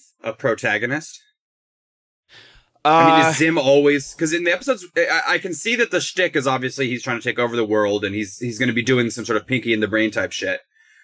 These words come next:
Speaker 1: Um, but we sort of, we
Speaker 2: Mm-hmm.
Speaker 1: seem to spend pretty equal time with, with Dip trying to stop him or get in his way or whatever.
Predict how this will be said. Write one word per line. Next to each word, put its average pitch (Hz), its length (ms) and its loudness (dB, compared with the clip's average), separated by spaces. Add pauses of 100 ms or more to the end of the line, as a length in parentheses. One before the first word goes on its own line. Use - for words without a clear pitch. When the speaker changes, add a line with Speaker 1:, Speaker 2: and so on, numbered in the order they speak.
(180)
Speaker 1:
Um, 120 340 -4 (300)
but 160 100 2
we 165 60 4
sort 214 160 2
of, 180 80 -6
we 196 100 -2
Speaker 2:
Mm-hmm. 180 120 -4
Speaker 1:
seem 269 180 -4
to 294 80 -6
spend 180 340 -2 (160)
pretty 240 260 -4
equal 165 360 -4
time 135 420 -2
with, 117 160 -2 (260)
with 110 400 -6
Dip 147 300 0
trying 110 220 -4
to 98 60 -4
stop - 380 -2
him 95 340 -10 (180)
or 117 220 2
get 123 280 -4
in 120 120 -4
his 104 120 -6
way 113 220 2
or 98 80 0
whatever. 95 500 -6